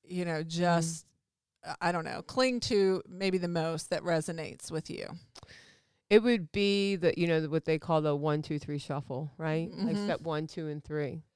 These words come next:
Speaker 2: because it's the basics of how to live daily. Once
Speaker 1: Right.
Speaker 2: I went through all twelve steps, how do I maintain that? And then, you know, in Narcotics Anonymous, you go through 'em again. Well, even in C R,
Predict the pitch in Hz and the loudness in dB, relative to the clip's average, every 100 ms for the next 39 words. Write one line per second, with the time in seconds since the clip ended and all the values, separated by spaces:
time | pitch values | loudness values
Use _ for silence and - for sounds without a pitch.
0 | - 165 - 160 156 156 - _ _ 175 | -10 -6 0 2 2 -4 -16 _ _ -6
1 | - - 175 160 147 - 165 170 - 190 | -6 -2 4 4 2 4 4 4 2 -2
2 | 175 - 160 151 151 151 139 135 131 131 | -2 -4 -4 0 0 0 0 0 -2 -2
3 | 123 120 127 165 _ _ _ 156 165 165 | -2 -4 -6 -10 _ _ _ 0 2 2
4 | 165 160 165 160 - 170 160 151 147 156 | 4 4 4 2 0 0 4 2 2 0
5 | 147 143 - 151 143 - - - _ _ | -2 -2 -4 -2 -2 -4 -12 -14 _ _
6 | _ _ 175 175 160 160 156 156 - 151 | _ _ 6 10 10 8 4 2 0 0
7 | 147 143 110 104 - 160 156 151 151 170 | 2 2 0 -2 0 4 6 6 4 4
8 | 156 147 147 - - _ 170 165 151 175 | 4 4 0 -4 -20 _ 0 2 4 2
9 | 160 165 165 196 165 160 156 170 147 139 | 2 2 2 4 2 0 0 4 4 6
10 | 208 240 175 233 240 214 160 - 170 160 | 8 8 6 4 2 0 0 -4 -2 0
11 | 160 117 165 | 0 -2 -8